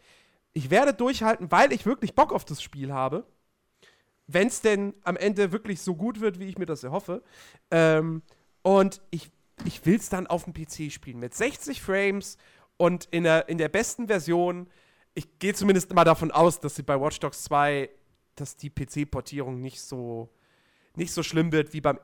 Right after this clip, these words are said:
wie's bei, beim ersten Teil, äh, der Fall gewesen war. Ähm, weil Syndicate ja wohl eine sehr ordentliche P-C-Portierung bekommen hat. Also Assassin's Creed. Äh, da hab ich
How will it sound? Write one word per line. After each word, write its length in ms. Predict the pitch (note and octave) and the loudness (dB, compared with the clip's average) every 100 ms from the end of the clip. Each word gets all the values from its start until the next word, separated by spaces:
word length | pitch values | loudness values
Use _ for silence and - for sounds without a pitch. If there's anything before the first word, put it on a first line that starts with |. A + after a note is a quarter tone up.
| - | -12
wie's 200 | C3+ - | -12 -4
bei, 100 | C#3 | -4
beim 260 | - A#2+ | -4 -8
ersten 320 | A#2+ D#3+ - | -4 -4 -4
Teil, 320 | D3 B2 A#2 A#2 | -12 -10 -10 -8
äh, 300 | - A#2+ A#2+ | -8 -8 -8
der 140 | B2+ | -10
Fall 240 | B2 C#3+ C3 | -10 -8 -8
gewesen 480 | B2+ B2+ B2 B2 A#2+ _ | -8 -10 -10 -10 -14 _
war. 360 | B2+ C3 D3+ _ - _ _ _ _ _ - _ | -8 -6 -8 _ -20 _ _ _ _ _ -20 _
Ähm, 360 | D3 C#3+ C3 B2+ - - | -2 -2 -4 -8 -14 -8
weil 360 | - D#3+ D#3+ D#3 | 2 6 6 4
Syndicate 600 | D#3 B3 A#3 F3 C#3+ - _ - - | 4 -2 -2 -4 -6 -8 _ -16 -6
ja 180 | C#3+ | -6
wohl 140 | C3 C#3 | -2 -2
eine 240 | B2+ B2+ | 0 -2
sehr 240 | C3 C#3 - | 0 -2 0
ordentliche 540 | C3 B2 B2 - A#2+ | -4 -4 -14 -12 -10
P-C-Portierung 1200 | - B2+ C3 B2 - _ _ - B2+ B2 A#2 A#2 _ | -10 -10 -6 -8 -10 _ _ -8 -8 -8 -10 -10 _
bekommen 380 | - B2+ A#2 A#2+ | -8 -6 -6 -6
hat. 180 | C#3 - _ _ _ _ _ | -8 -8 _ _ _ _ _
Also 260 | C3+ B2 A#2+ | -12 -8 -10
Assassin's 400 | - B2 A#2 - | -8 -10 -10 -14
Creed. 300 | B2+ B2+ - _ _ _ _ _ _ | -12 -12 -12 _ _ _ _ _ _
Äh, 340 | C3+ C3 B2+ C3 | -2 0 -2 4
da 120 | D#3+ | 6
hab 100 | G#3 | 6
ich 140 | - | 4